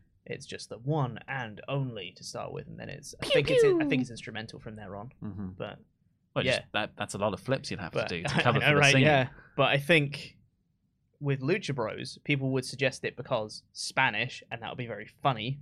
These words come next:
Speaker 1: for people to try and
Speaker 2: <laughs>
Speaker 1: perform. Uh, especially because Tempest has said, "I don't wanna do one in Spanish," um, because he got suggested, uh, Rey Mysterio for his previous one that he lost, and he was like, "I don't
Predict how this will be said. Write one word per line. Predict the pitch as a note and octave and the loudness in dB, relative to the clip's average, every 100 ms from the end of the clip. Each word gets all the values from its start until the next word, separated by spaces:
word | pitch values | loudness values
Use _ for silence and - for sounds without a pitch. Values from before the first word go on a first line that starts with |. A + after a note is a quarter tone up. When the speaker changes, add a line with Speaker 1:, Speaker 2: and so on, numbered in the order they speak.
| - | -8
Speaker 1:
for | A#2 A2+ | -8 -6
people | A#2 - | -8 -4
to | - | -2
try | G2 A2 | 0 -2
and | F2+ | -4
Speaker 2:
<laughs> | F2 | -6
Speaker 1:
perform. | C3 A2 D#2 C3+ - _ _ _ _ - | -4 -4 -4 -10 -14 _ _ _ _ -2
Uh, | B2+ A2+ G#2 G#2 _ _ - | 0 2 0 -4 _ _ -10
especially | C3+ D3 C3 C3+ | -4 0 0 0
because | B2 B2+ - | -4 -4 -2
Tempest | C#3 - A#2+ - | -4 -2 -8 -8
has | A2 | -4
said, | C3+ G#2 - _ - | -2 -2 -4 _ -14
"I | - | 0
don't | C#3+ B2+ C3 | 2 2 0
wanna | B2 A#2+ | -2 -2
do | C3 B2 | 0 0
one | A2+ G#2+ | -2 -6
in | G#2+ | -8
Spanish," | - C3 A2 F#2 B2 - - _ _ _ - | -4 -2 -2 -4 -10 -12 -20 _ _ _ -10
um, | B2 A2 | -8 -6
because | - C3+ A#2 | -6 -6 -4
he | A#2+ | -2
got | A#2 - | -4 -4
suggested, | C3 A#2+ A2 - A2+ G#2+ - - | -6 -4 -4 -4 -6 -6 -10 -8
uh, | A#2 A2 G#2+ G#2 - | -6 -4 -4 -6 0
Rey | C3+ | 0
Mysterio | G#2+ - B2+ B2 G#2 E2+ A2 | 0 -4 -2 0 0 -4 -8
for | B2 - | -6 -6
his | A2 - | -6 -10
previous | - B2 G#2+ G#2+ | -8 -8 -8 -10
one | G#2 | -12
that | - | -14
he | E2+ | -12
lost, | C#2 - - - - - | -10 -12 -14 -20 -20 -12
and | - | -10
he | A2+ | -10
was | G#2 | -10
like, | G#2+ - | -12 -12
"I | |
don't | A2 A2+ | -8 -8